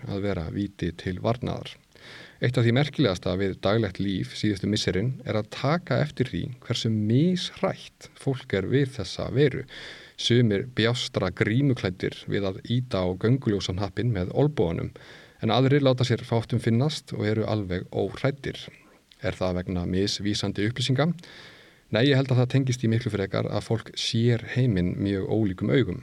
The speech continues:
hefur ólíkt gildismat og forgangsröðun, er mislífrætt og túlkar upplýsingar á gerólíkan hátt. Þessi sannleiksvinnuhópur Þjóðaröryggisráðs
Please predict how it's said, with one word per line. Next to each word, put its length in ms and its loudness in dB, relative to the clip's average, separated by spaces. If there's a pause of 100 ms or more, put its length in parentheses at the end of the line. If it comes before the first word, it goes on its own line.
hefur 320 -2
ólíkt 480 -2
gildismat 720 -2
og 180 -4
forgangsröðun, 720 2 (420)
er 80 -6
mislífrætt 1200 0 (480)
og 300 -2
túlkar 500 -4
upplýsingar 640 -2
á 160 -6 (160)
gerólíkan 800 -2
hátt. 320 -6 (1500)
Þessi 400 2
sannleiksvinnuhópur 1300 2
Þjóðaröryggisráðs 1120 0